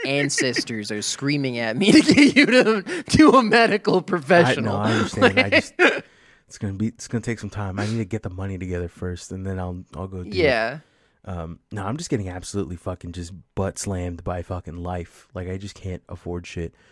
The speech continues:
Speaker 2: I told you I paid eight hundred dollars for my fucking tire
Speaker 1: Yeah.
Speaker 2: that I, 'cause I popped it.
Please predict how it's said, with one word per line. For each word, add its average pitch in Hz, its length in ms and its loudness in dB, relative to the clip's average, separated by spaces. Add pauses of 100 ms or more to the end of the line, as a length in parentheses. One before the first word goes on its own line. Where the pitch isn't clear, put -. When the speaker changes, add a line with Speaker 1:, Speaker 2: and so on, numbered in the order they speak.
(340)
Speaker 2:
I 98 40 -10
told 143 180 2
you 131 60 2
I 117 40 -2
paid 110 220 -2
eight 101 140 0
hundred 110 180 -4
dollars 101 340 -4
for 104 120 -10
my 90 160 -6
fucking 90 640 -10 (440)
tire - 220 -4 (100)
Speaker 1:
Yeah. 110 60 -2
Speaker 2:
that 104 80 -2
I, 95 80 -6
'cause - 220 -14
I 90 40 -8
popped - 340 -8
it. 120 180 -8